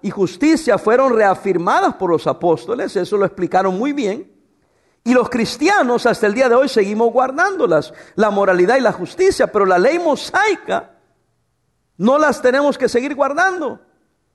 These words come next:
Que las fiestas, que la luna llena, que esto y que lo otro. La ley, eh, eh, que ningún cristiano tiene problemas con las leyes morales y las leyes de justicia. Véame acá. Pero aún esas tenemos que tener cuidado en andarlas catalogando como guardar la ley.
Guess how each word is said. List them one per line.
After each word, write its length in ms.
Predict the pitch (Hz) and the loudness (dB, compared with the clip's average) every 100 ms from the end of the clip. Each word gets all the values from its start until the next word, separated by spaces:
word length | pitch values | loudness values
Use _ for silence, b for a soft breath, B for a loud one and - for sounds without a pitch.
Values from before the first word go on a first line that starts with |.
| _ _ _ | _ _ _
Que 120 | - | 0
las 180 | 220 196 | 2 0
fiestas, 460 | - 233 247 - 233 | -2 0 0 0 -2
que 120 | 233 | 0
la 120 | 208 | 0
luna 260 | 208 233 208 | 0 -2 -2
llena, 320 | 208 247 233 | -2 -2 -4
que 140 | 233 | -4
esto 180 | 233 - | -4 -4
y 40 | - | -6
que 100 | 202 | -4
lo 120 | 196 | -2
otro. 240 | 240 220 | -2 0
La 120 | 196 | 0
ley, 220 | 214 302 320 | 2 2 0
eh, 520 | - - - 202 - - - 110 | -4 -16 -20 -18 -18 -18 -20 -18
eh, 160 | - - | -16 -12
que 160 | - - | -12 -6
ningún 340 | 226 311 427 | -2 0 0
cristiano 680 | 370 302 - 294 202 190 - _ _ _ _ _ _ - | -2 -4 -2 0 0 -2 -12 _ _ _ _ _ _ -4
tiene 240 | 277 277 | 0 0
problemas 420 | 226 214 254 254 | 0 2 2 0
con 140 | 240 185 | -2 0
las 100 | 190 | 2
leyes 180 | 226 | 2
morales 480 | 220 175 185 208 202 - | 2 0 0 0 0 0
y 60 | |
las 120 | 160 | 0
leyes 240 | 147 170 156 | 0 0 -2
de 80 | 135 | -8
justicia. 520 | 135 - - - - _ _ _ _ _ _ _ _ _ _ _ _ _ _ _ | -14 -20 -20 -20 -20 _ _ _ _ _ _ _ _ _ _ _ _ _ _ _
Véame 260 | 185 240 214 | 0 0 0
acá. 360 | 185 131 120 _ _ _ _ _ _ _ _ _ - | -2 -4 -6 _ _ _ _ _ _ _ _ _ 0
Pero 200 | 247 226 | 2 4
aún 260 | 247 330 | 4 2
esas 320 | 381 370 262 | 2 0 0
tenemos 240 | 226 233 254 | 0 0 0
que 80 | 240 | 0
tener 220 | 247 240 | -2 -2
cuidado 300 | 214 247 247 | 2 2 2
en 100 | 220 | 0
andarlas 380 | 220 233 233 - | 0 0 0 0
catalogando 640 | 208 202 180 175 220 214 | -2 0 2 2 0 -2
como 200 | 190 170 | -2 -2
guardar 340 | 160 151 170 | -2 0 0
la 120 | 170 143 | 2 2
ley. 340 | 165 139 - | 2 0 -8